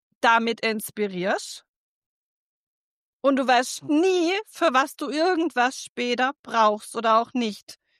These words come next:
Genauso sag ich auch, oder meine Eltern haben mir das auch schon immer gesagt, man zieht sich auch immer zweimal im Leben.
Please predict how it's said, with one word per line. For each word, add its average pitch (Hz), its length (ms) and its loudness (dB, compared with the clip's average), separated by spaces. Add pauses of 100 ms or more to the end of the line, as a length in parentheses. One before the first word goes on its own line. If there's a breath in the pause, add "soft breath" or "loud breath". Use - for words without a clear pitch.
(340)
Genauso 254 440 2
sag 262 280 0
ich 269 160 -6
auch, 254 200 2 (440 soft breath)
oder 240 200 2
meine 240 220 0
Eltern 262 300 2
haben 262 140 0
mir 247 100 -4
das 247 160 -8
auch - 120 2
schon 254 160 -6
immer 269 180 0
gesagt, 233 220 -4
man 240 140 -4
zieht - 240 -10
sich 262 200 -6
auch 254 80 0
immer 247 200 -2
zweimal 247 420 0
im 190 120 -4
Leben. 185 320 -4